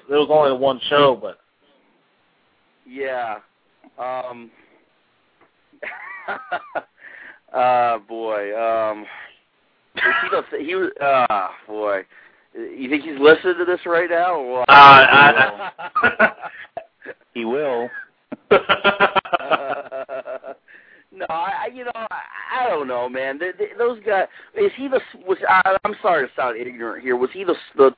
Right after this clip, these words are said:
Speaker 2: taller guy or the shorter guy?
Speaker 1: He, he was the shorter guy. The taller guy is
Speaker 2: Oh,
Speaker 1: Bad
Speaker 2: okay.
Speaker 1: Blood.
Speaker 2: Okay, no, no, the shorter guy, yeah, no, no, he was cool as anything, man. He was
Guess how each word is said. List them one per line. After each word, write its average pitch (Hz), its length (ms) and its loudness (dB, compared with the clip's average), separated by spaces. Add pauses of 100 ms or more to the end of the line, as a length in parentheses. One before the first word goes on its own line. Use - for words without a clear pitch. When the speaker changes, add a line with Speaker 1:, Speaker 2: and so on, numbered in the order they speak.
Speaker 2:
taller 175 320 6
guy 156 200 0
or 135 40 0
the 113 180 -8
shorter 113 300 -10
guy? 87 280 -6
Speaker 1:
He, 220 120 10
he 240 360 10
was 240 240 10
the 170 180 4
shorter 135 500 4
guy. 107 160 0
The 127 140 -2
taller 185 340 4
guy 147 240 4
is 135 140 2
Speaker 2:
Oh, - 80 -8
Speaker 1:
Bad 131 180 4
Speaker 2:
okay. 120 80 -4
Speaker 1:
Blood. 113 240 0 (920)
Speaker 2:
Okay, 175 340 -14
no, 208 200 -10
no, 170 140 -10
the 160 100 -12 (100)
shorter 247 320 -8
guy, 254 340 -8
yeah, 208 220 -6 (160)
no, 147 140 -4
no, 143 160 -6
he 190 160 -14
was 202 240 -8
cool 151 280 -4
as 117 80 -4
anything, 107 480 -2
man. 95 280 0
He 123 80 -2
was 127 140 -2